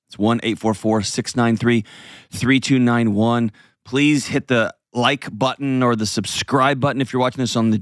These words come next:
on the YouTubes or on the podcasts. Um, we've seen just an extraordinary tick up, which is just so great. Um, but here's what, why it's important. It just stacks on itself. When you take thirty seconds and just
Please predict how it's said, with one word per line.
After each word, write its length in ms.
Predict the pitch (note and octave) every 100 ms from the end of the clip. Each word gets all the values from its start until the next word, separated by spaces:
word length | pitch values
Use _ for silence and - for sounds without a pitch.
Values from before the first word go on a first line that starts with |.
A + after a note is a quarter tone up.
| -
on 100 | A2+
the 220 | G#2+ B2
YouTubes 500 | A#2 C#3 C3 A2+ - -
or 100 | A2+
on 80 | G#2+
the 80 |
podcasts. 680 | F2 A2 A2 A#2 G#2+ G#2 - - - - _ _ _ -
Um, 360 | A2+ G#2+ G2 - _ _ _
we've 160 | A#2+ A#2
seen 300 | - B2 G#2+
just 180 | A2+ A2+
an 80 |
extraordinary 680 | F#2+ - - C3+ B2 A2+ G#2
tick 280 | G#2+ A#2 -
up, 200 | G#2+ G2+
which 160 | G2 F2
is 120 | F#2+
just 280 | A#2+ A2+ -
so 260 | G2 G2
great. 540 | F2 E2 F2 D#2 - - F2
Um, 280 | F2 E2+ F#2+
but 140 | G2
here's 340 | - B2+ G2+
what, 160 | A2 - -
why 160 | A2
it's 120 | G#2+ G#2
important. 420 | F#2+ A2+ F2 - _
It 140 | A2+
just 240 | - C3+ -
stacks 360 | - G2+ -
on 120 | G#2 F2+
itself. 440 | - E2 - -
When 120 | F#2+
you 320 | G2+ A2+ B2
take 260 | G#2 A#2+ A2
thirty 220 | A2+ G#2
seconds 440 | G#2+ G2 G2+ F#2 -
and 100 | G2+
just 260 | F#2+ F#2